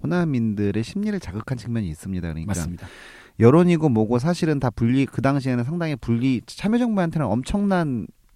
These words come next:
Speaker 1: 그 부담감이지 않습니까?
Speaker 2: 예,
Speaker 1: 이게
Speaker 2: 완전히 막다른 골목에
Speaker 1: 새로
Speaker 2: 몰렸던 거죠.
Speaker 1: 시-, 이 시작한 정부인데 이 대북 송금 관련해가지고 그 당시 한나라당이 노린 거는 새로운 정부에 대한 길들이기거든요.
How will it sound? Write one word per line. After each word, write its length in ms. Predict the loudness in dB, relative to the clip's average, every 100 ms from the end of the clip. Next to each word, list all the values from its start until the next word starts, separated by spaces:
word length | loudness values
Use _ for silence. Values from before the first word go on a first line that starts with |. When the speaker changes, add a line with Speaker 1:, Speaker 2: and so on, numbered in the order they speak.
| _ -20 -8
Speaker 1:
그 120 | -4
부담감이지 600 | 2 4 4 2 0 0
않습니까? 480 | 0 -2 -4 -4 -4
Speaker 2:
예, 40 |
Speaker 1:
이게 80 | -4
Speaker 2:
완전히 220 | -2 0
막다른 320 | 0 2 2 4
골목에 480 | 4 4 2 2
Speaker 1:
새로 160 | 2 4
Speaker 2:
몰렸던 160 | 4 2
거죠. 160 | -2
Speaker 1:
시-, 100 | -2
이 240 | 0 2 0
시작한 640 | -2 6 6 6 0 2
정부인데 1000 | 0 0 2 2 2 0 0 0 -2 -6 -12 -20 -10
이 200 | -2 4
대북 240 | 6 6
송금 400 | 4 0 4 4
관련해가지고 880 | 4 4 4 4 2 2 2 0 -2 2
그 120 | 4
당시 340 | 6 4 2
한나라당이 540 | 2 2 2 0 0 -2 -6 _
노린 360 | 4 6 6 4
거는 580 | 2 2 2 0 -4 -8 _
새로운 500 | -2 0 2 2 0
정부에 320 | -2 0 0
대한 160 | 0 -2
길들이기거든요. 1300 | -2 -2 0 -2 -2 -4 -2 -4 -6 -8 -10 -12